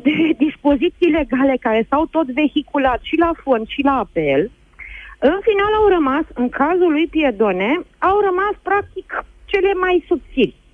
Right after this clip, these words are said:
din punctul meu de vedere. Și mai precis, a rămas o, au rămas niște dispoziții din codul fiscal, da?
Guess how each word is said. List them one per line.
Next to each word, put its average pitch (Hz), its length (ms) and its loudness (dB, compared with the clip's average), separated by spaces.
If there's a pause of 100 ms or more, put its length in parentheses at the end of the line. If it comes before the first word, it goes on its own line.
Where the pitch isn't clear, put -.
(120)
din 247 120 4
punctul 254 320 0
meu 214 160 0 (100)
de 175 140 2
vedere. 156 360 0
Și - 80 2 (120)
mai 339 100 -2 (100)
precis, 330 300 2 (160)
a 339 40 2 (100)
rămas 339 300 0
o, 359 40 0 (340)
au 285 60 0 (100)
rămas 320 180 -2 (100)
niște 320 180 -2 (120)
dispoziții 277 600 -2
din 294 100 -2 (120)
codul 302 280 0 (320)
fiscal, 202 720 0 (1300)
da? 185 320 -2